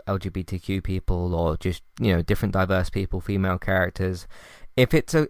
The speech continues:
if it's a piece of media where you're including the character to just add another character, you need to give that diverse character something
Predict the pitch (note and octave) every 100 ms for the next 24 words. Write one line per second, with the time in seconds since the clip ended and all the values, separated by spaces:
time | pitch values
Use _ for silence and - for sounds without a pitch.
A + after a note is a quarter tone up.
0 | - D3+ G3 - - G3+ F#3 F3 D#3 C3+
1 | B2 G2+ G2 G#2 G#2 G#2+ G#2 G2+ A#2+ A2
2 | G#2+ G2+ - G#2 G2+ E2+ - G2+ - -
3 | G#2+ G2 - A2 G2 - - G#2 G#2 F#2+
4 | F#2+ F2+ - G2 F#2 F2+ - F2 E2+ -
5 | - _ _ _ _ _ - - G2+ G#2+
6 | C3 - - C3 A#2+ A2 G#2+ G2+ G2+ G2+
7 | G2 G2 - - F#2+ F#2 - F#2 F#2+ -
8 | - - - - _ - G#2+ G2+ - G2+
9 | F#2+ F#2+ F#2